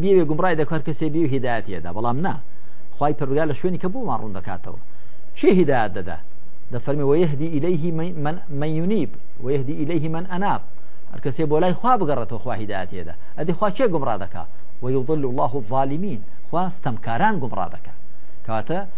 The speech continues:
نە هیدایەتی خوا، نە گومڕاکردنی خوا لە گۆترە نییە، بەڵکو خوا باسی یاسای خۆی دەکا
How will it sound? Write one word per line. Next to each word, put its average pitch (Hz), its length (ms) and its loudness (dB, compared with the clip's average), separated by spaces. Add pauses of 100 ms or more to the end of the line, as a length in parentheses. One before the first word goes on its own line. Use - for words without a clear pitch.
(440)
نە 160 220 2
هیدایەتی 190 500 4
خوا، 147 320 2
نە 147 160 2
گومڕاکردنی 160 680 2
خوا 208 200 2
لە 160 160 2 (100)
گۆترە 143 340 0
نییە، 202 180 0
بەڵکو 202 320 2 (100)
خوا 208 140 0
باسی 214 340 0
یاسای 202 440 0
خۆی 240 220 4
دەکا 127 240 0